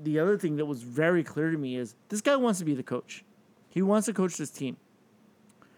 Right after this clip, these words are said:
So I'm, I'm asking, I'm now here to ask you guys,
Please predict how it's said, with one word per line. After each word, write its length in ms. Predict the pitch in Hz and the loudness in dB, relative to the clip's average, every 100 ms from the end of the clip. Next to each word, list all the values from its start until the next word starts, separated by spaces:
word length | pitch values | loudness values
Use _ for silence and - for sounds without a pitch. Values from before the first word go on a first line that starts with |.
| _ _ _ | _ _ _
So 400 | - 175 165 165 | 2 4 4 2
I'm, 320 | - 175 180 - - | 0 2 2 -2 -2
I'm 340 | 160 160 135 - _ - _ | 0 0 -2 -12 _ -20 _
asking, 480 | 175 202 - 208 180 | 0 0 0 0 2
I'm 160 | 165 165 | 2 4
now 200 | 202 226 | 6 6
here 180 | 185 180 | 6 4
to 80 | 170 | 4
ask 280 | 147 143 | 2 0
you 120 | 156 165 | 0 2
guys, 440 | 151 120 120 - | 2 0 -2 -8